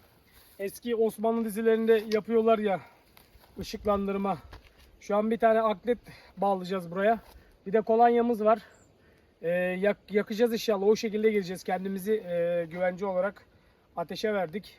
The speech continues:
Bilmiyorum, istediğimiz sonuca ulaşabilirsek içeride bir çekim yapacağız. Şu an göster kameraman.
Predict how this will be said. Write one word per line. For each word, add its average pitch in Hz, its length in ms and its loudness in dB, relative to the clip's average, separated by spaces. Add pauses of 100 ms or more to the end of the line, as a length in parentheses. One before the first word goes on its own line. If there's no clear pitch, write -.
(160)
Bilmiyorum, 175 400 -8
istediğimiz 185 440 -14
sonuca 190 300 -8
ulaşabilirsek 196 680 -8
içeride 185 340 -10
bir 180 60 -14
çekim 185 280 -10
yapacağız. 185 360 -4 (720)
Şu 208 100 0
an 226 160 2
göster 226 400 -2 (140)
kameraman. 208 520 -2